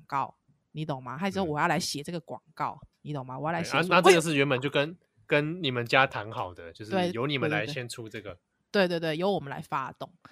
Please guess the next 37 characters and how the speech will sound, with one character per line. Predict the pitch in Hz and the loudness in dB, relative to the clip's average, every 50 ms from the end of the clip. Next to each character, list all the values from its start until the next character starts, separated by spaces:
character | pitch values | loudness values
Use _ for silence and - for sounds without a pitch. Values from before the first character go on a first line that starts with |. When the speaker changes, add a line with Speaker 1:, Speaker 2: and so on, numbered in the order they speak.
| - - - _ | -20 -20 -20 _
Speaker 1:
没 | - 190 202 | 0 0 2
想 | 226 - 220 156 156 | 2 2 0 0 0
到 | 175 185 185 | 0 -2 -2
竟 | - - 185 160 | -2 -4 -6 -6
然 | 151 156 160 - | -8 -10 -12 -10
别 | - 147 170 160 160 | -10 -8 -6 -6 -4
家 | - 170 160 160 | -4 -4 -4 -4
抄 | - - - - - - 180 147 | -6 -8 -10 -8 2 2 4 4
了， | - 170 151 151 - - _ _ | 4 0 0 -2 -8 -10 _ _
别 | 196 190 202 202 | 0 0 0 0
家 | - 220 202 | -2 -4 -4
先 | 196 - - 175 160 170 170 | -6 -6 -6 -8 -8 -8 -10
抄。 | 160 - - 143 139 147 147 165 _ _ - _ - _ - _ _ _ _ _ _ _ _ _ _ _ _ _ _ _ _ _ _ _ _ _ | -14 -12 -14 -12 -14 -14 -16 -18 _ _ -20 _ -20 _ -20 _ _ _ _ _ _ _ _ _ _ _ _ _ _ _ _ _ _ _ _ _
你 | 160 160 | -12 -12
知 | - 151 151 | -10 -10 -10
道 | 151 151 - 151 - _ _ - _ | -8 -8 -8 -10 -12 _ _ -18 _
多 | - 156 | -6 -6
可 | 156 - - 151 139 | -6 -4 -4 -4 -4
怕？ | - - 147 135 - | -4 -10 -10 -10 -10
Speaker 2:
嗯。 | 123 113 107 104 98 92 - - _ _ _ _ _ _ _ | -14 -14 -14 -16 -14 -16 -16 -16 _ _ _ _ _ _ _
Speaker 1:
对， | - 147 147 - | -12 -10 -10 -6
因 | 226 | -4
为 | 320 370 | -2 2
他， | 349 370 370 | 4 2 2
他 | - - - - 339 349 - _ _ | 2 -2 2 4 4 4 4 _ _
这 | - 370 | -4 -4
个， | 330 233 175 | -2 -2 -4
这 | - - - | -2 -2 -2
个 | 269 208 180 | 0 0 0
行-， | - - - - _ | 0 -4 -8 -12 _
这 | - - | -4 0
个 | 285 214 180 | 2 2 0
活 | 185 - 160 156 160 | 2 0 0 0 2
动， | - 208 170 | 0 0 -2
我 | 147 147 | -2 -4
再 | - 190 208 | -2 -4 -4
讲 | - 156 123 151 | -2 -4 -8 -8